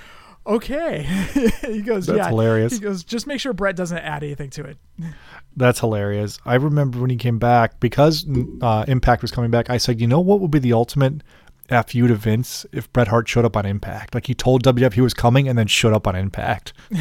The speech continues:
Speaker 2: That would have been
Speaker 1: <laughs>
Speaker 2: awesome. He's like, "We're even, Vince. I'm on the competition again." But, and then he had his match against Vince, which was what it was.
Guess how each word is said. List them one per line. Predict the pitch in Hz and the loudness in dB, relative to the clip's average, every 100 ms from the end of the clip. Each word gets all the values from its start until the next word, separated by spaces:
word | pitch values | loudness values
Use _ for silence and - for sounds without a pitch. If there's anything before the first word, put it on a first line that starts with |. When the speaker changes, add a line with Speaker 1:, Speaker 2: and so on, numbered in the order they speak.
| 139 - - | -4 -4 2
Speaker 2:
That | 139 | 4
would | 143 | 4
have | 113 | 4
been | 107 | 4
Speaker 1:
<laughs> | 104 | 6
Speaker 2:
awesome. | 104 - 101 - - - - - _ _ - | 4 2 -4 -6 -20 -20 -20 -20 _ _ -6
He's | 104 | -6
like, | - | 2
"We're | 156 | 4
even, | 156 151 139 | 6 4 4
Vince. | 131 135 143 | 4 4 4
I'm | - 139 | 2 4
on | 135 | 6
the | 131 | 4
competition | - 151 - 127 175 139 123 | 4 2 2 2 2 2 0
again." | 110 104 104 | -2 -2 -2
But, | 104 98 - - - - - - - | -4 -6 -10 -16 -16 -18 -18 -10 2
and | 131 | 4
then | 156 | 6
he | |
had | 165 | 6
his | 123 | 4
match | 120 127 131 131 - - | 2 2 2 2 0 -2
against | 147 120 123 120 - | -2 2 4 4 0
Vince, | 113 113 110 110 - - - - - - _ | 0 4 4 2 -2 -8 -14 -20 -20 -20 _
which | 127 131 139 | 0 2 -2
was | 117 | 0
what | 117 131 | 4 4
it | 131 | 4
was. | 113 101 107 - | 0 0 -2 -6